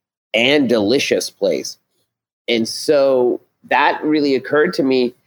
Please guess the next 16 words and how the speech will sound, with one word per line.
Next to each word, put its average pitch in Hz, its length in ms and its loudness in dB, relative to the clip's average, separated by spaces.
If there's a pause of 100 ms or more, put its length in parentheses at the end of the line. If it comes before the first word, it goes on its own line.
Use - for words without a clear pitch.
(240)
And 135 160 2
it 139 60 2
was 131 240 -2 (220)
just 160 300 0
at 151 140 2
around 131 380 2
the 120 60 0
same 113 280 -2
time 156 380 0
that - 360 -2
through 165 480 0 (260)
Priyanka's 147 460 2
longtime 113 560 0
manager, 113 800 0 (640)
Anjula 120 600 2
Acharya, 117 680 2